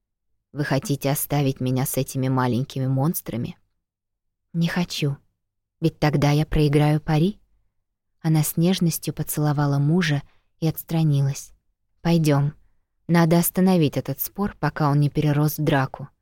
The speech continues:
«Мам, пап, ну быстрее! Я долго не выдержу!» раздалось вновь под сводами замка.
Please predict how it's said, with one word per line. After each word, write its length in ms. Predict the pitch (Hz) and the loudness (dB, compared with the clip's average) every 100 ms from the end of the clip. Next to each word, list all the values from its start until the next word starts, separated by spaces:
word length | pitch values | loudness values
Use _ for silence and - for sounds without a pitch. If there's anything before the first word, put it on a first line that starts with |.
| _ _ _ _ _ _ - | _ _ _ _ _ _ -2
«Мам, 580 | 208 226 240 226 180 175 | 2 4 6 6 6 2
пап, 600 | - 262 262 220 175 - - _ _ - | 0 0 4 4 4 0 -16 _ _ -2
ну 100 | 233 | 2
быстрее! 720 | 247 269 - 294 294 208 151 - _ _ _ | 4 2 2 6 6 6 4 -2 _ _ _
Я 160 | 185 214 | 2 4
долго 320 | 208 262 240 | 6 6 6
не 160 | 254 262 | 4 4
выдержу!» 640 | 247 254 185 151 147 147 _ _ _ - | 4 4 4 2 0 -4 _ _ _ -2
раздалось 640 | 175 160 175 175 170 - | 0 2 4 4 2 2
вновь 320 | 160 202 214 | 0 2 0
под 180 | - 156 | -4 -6
сводами 480 | - 160 170 175 175 | 0 2 4 4 4
замка. 520 | 165 147 139 - | 4 2 0 -4